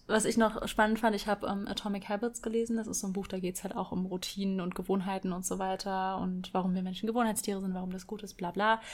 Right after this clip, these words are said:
Und der hat eine Methode, die finde ich noch ganz spannend, ähm, Habit Stacking nennt er das. Wenn du eine Routine schon hast, und wir alle haben Routine, wenn's die Routine ist, wir schlurfen morgens zur Kaffeemaschine, it's me,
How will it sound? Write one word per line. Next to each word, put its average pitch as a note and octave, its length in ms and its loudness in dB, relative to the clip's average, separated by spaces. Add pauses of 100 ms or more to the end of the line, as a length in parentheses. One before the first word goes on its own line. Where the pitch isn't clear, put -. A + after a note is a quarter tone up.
(380)
Und G#3 140 4
der G#3 120 6
hat G#3+ 240 4
eine G#3+ 240 6
Methode, A3 380 4
die G#3+ 80 -4
finde G3+ 160 0
ich G3 80 -4
noch F#3+ 100 -4
ganz F#3 200 -4
spannend, G3 360 0
ähm, F#3 200 0 (120)
Habit G3 320 0
Stacking F#3+ 580 -2
nennt F#3 200 -2
er F#3+ 120 -4
das. F#3+ 260 -2 (260)
Wenn G3+ 180 4
du G3+ 260 4 (320)
eine G#3 80 2
Routine A#3 280 4
schon A3 180 0
hast, A3 200 4
und G3 80 4
wir F#3+ 140 0
alle F#3 180 4
haben F#3 100 0
Routine, F3+ 460 -4
wenn's G#3 240 0
die A3+ 80 2
Routine G#3 400 -2
ist, - 160 -4
wir F#3+ 60 -2
schlurfen G3 340 -2
morgens F#3 260 -2
zur - 140 -8
Kaffeemaschine, G#3+ 640 -2
it's F#3 120 -8
me, G3+ 240 4